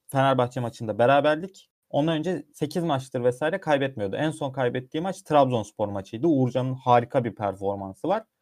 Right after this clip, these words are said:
Ondan önce kaybettiği maç Alanya maçıydı. İki bin yirminin şeyde, Aralık ayında. Ya Beşiktaş'ın her maçı kazanmasını beklemek, her maçtan,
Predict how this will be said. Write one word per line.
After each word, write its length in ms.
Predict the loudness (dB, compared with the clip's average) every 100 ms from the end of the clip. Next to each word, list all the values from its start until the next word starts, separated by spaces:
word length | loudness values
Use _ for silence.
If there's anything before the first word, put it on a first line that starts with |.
| _ _ _ _ _ 2
Ondan 380 | 4 6 4
önce 420 | 2 0 2 0 0 _
kaybettiği 520 | 0 0 0 -4 -6
maç 160 | -6 -4 4
Alanya 400 | 4 6 2 -2
maçıydı. 600 | -4 -6 -2 2 0 -2 _ _
İki 260 | -12 -4 -2
bin 320 | -2 -4 _ _ _ _
yirminin 540 | 0 2 2 0 -6 -14 _ _ _ _ -2
şeyde, 320 | -2 -4 -10 _ _ 2
Aralık 340 | 4 4 2
ayında. 360 | -4 -8 -12 -18 _ _ _ _ _ _ _ _ _ _ _ _ _ _
Ya 160 | -4 0
Beşiktaş'ın 500 | -2 -2 -4 -4 -4
her 220 | 4 4
maçı 300 | 6 0 -6
kazanmasını 720 | -2 0 0 -2 -4 -6 -4
beklemek, 480 | -4 -4 -6 -6 -2
her 140 | 0
maçtan, 600 | 0 -2 -4 -4 -2 -4